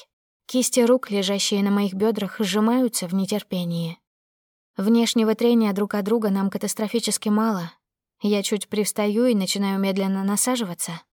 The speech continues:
Получаю свой особый кайф от того, что все время, пока его член растягивает меня, мы не отрываемся от глаз друг друга. Демьян видит, как меня это заводит. Думаю, его самого наша борьба взглядами возбуждает ничуть не меньше.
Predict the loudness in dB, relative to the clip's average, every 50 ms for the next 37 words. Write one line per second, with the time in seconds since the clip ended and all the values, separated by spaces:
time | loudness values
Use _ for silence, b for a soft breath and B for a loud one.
0 | _ _ _ _ _ _ _ _ _ _ _ _ _ _ _ _ _ _ _ 2
1 | 4 4 4 4 4 2 2 2 2 2 2 2 2 2 2 2 2 4 4 2
2 | 2 2 0 0 0 0 -2 -4 -6 -10 -6 -4 -4 -2 -2 -2 -2 -4 -6 -6
3 | -6 -4 -2 -2 0 0 2 2 4 4 4 4 2 -2 -4 -4 -4 -4 -2 -2
4 | -4 -4 -2 -2 0 0 0 0 -2 -4 -2 -2 -2 0 0 -2 -2 -4 -4 -2
5 | -2 -2 -2 -2 -4 -6 -8 -12 _ _ _ _ _ 0 2 4 4 4 4 2
6 | 2 0 0 2 2 2 2 0 0 -2 -4 -4 -4 -2 0 0 0 0 -2 -4
7 | -8 -8 -6 -4 -4 -4 -4 -4 -6 -8 -12 _ _ _ _ _ _ _ _ _
8 | _ _ _ _ _ _ _ _ _ _ _ 0 2 4 4 4 4 4 4 4
9 | 4 4 2 2 2 0 -4 -4 -8 -4 -2 0 0 0 0 0 -2 -4 -4 -4
10 | -4 -4 -2 -4 -6 -6 -8 -14 -16 -20 -20 _ _ _ _ _ _ 0 2 4
11 | 4 4 6 6 4 4 4 4 4 2 2 2 4 4 4 2 2 2 2 2
12 | 0 -2 -2 -2 -4 -2 0 0 -2 -2 -2 -2 -2 0 0 2 2 2 0 0
13 | 0 -2 -2 -2 -2 -2 0 -2 -2 -2 -2 0 0 0 0 -2 -2 -2 0 0
14 | 2 2 0 -2 -4 -4 -6 -6